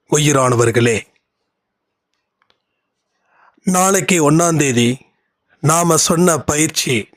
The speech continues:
நாளையில இருந்து ஸ்டார்ட் ஆகுது. இந்த நாற்பத்தி எட்டு நாள் பயிற்சியை யாரும் வலுக்கட்டாயமா செய்யக்கூடாது.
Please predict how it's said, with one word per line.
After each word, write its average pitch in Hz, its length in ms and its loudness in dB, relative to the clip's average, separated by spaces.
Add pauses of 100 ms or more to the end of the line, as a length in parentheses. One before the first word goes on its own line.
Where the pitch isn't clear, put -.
நாளையில 151 340 0
இருந்து 135 540 0 (200)
ஸ்டார்ட் - 480 -6
ஆகுது. 110 460 -4 (1900)
இந்த 202 300 -2
நாற்பத்தி 180 800 0
எட்டு 175 400 0
நாள் 175 320 2
பயிற்சியை 160 800 -2
யாரும் 165 680 0 (800)
வலுக்கட்டாயமா 151 1080 0 (120)
செய்யக்கூடாது. 123 920 -2